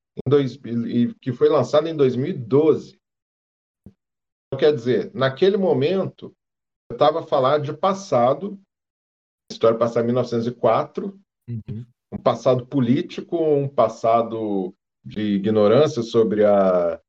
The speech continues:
Speaker 1: a ciência, né? E pronto.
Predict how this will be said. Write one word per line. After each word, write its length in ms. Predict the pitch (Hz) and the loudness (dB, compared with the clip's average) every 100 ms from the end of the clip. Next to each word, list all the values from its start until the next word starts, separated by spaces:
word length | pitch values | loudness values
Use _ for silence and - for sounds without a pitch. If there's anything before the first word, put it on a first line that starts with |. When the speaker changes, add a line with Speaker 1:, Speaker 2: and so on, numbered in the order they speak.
| _ - | _ -8
Speaker 1:
a 300 | 80 87 85 | -4 -2 -4
ciência, 800 | - 143 127 135 175 - 175 175 - _ | -4 2 4 4 -2 -6 -6 -6 -8 _
né? 260 | 117 123 139 _ _ _ _ _ | -6 -4 -6 _ _ _ _ _
E 20 | 196 | 0
pronto. 600 | 190 208 214 - - | 4 4 4 0 -10